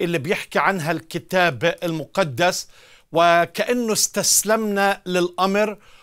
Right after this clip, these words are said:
وخلاص صار الأمر، آه، طبيعي. ممكن نتكلم عن المعجزات، ممكن نتكلم عن الآيات، لكن نتكلم عنها بنوع من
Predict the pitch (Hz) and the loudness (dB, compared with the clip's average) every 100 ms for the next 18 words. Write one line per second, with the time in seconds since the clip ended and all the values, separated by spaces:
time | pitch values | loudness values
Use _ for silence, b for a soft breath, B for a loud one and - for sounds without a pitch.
0 | b 143 147 147 - 196 214 190 - 202 | b -10 -8 -6 0 4 4 2 0 2
1 | 185 170 - 190 190 180 160 175 180 175 | 2 -2 -2 0 2 0 2 0 0 0
2 | 175 - - 185 139 175 120 117 b b | 0 -2 -4 -2 0 -2 -2 -6 b b
3 | b b 165 214 - 208 185 185 208 202 | b b -4 -4 -2 -4 -4 0 0 2
4 | 185 147 185 175 160 139 135 127 185 196 | 0 0 0 -2 -4 -4 -4 0 4 2
5 | 190 196 - 170 156 185 170 - - 202 | 2 -4 -4 -6 -6 -4 -4 -6 -2 0
6 | 185 165 131 170 202 - 196 180 175 - | 2 0 0 -2 -2 -6 -4 -4 -4 0
7 | 180 170 185 220 - b b b 190 233 | 2 4 4 2 -2 b b b -2 -2
8 | - 208 196 - 233 202 160 202 208 165 | 0 -4 -2 0 0 0 0 -2 -2 0
9 | 208 214 214 - 127 180 190 214 214 160 | 2 2 0 -4 -4 -2 0 2 2 0
10 | 165 196 214 | -2 -2 -4